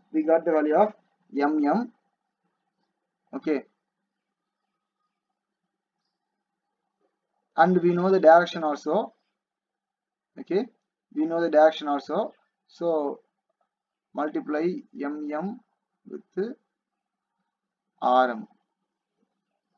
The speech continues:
Okay, M M with R M. So we have to draw in the same, here we have draw, we got the final answer, no, in couple polygon. Here we got the final answer in couple polygon.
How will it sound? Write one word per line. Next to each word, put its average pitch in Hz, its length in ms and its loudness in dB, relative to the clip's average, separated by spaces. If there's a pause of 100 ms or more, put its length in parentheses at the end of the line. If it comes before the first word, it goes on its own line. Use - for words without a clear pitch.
Okay, 131 320 -6
M 139 200 -4
M 175 240 -6 (300)
with 156 420 -4 (460)
R 123 300 4
M. 185 200 -6 (680)
So 135 540 -6 (480)
we 143 80 -2
have 160 120 -2
to 156 60 -8
draw 143 280 4
in 147 160 0
the 170 100 -10
same, 170 440 -2
here 175 280 -2
we 165 80 -2
have 160 160 0
draw, 151 220 4
we 156 120 -2
got 165 220 4
the 175 80 -6
final 170 280 -2
answer, 160 240 4
no, 165 120 -4
in 165 160 -6
couple 156 300 -4
polygon. 156 480 0 (360)
Here 160 240 -2
we 147 120 -4
got 151 220 2
the 190 120 -2
final 156 320 -4
answer 139 280 -2
in 202 300 -6 (280)
couple 156 300 -2
polygon. 139 540 0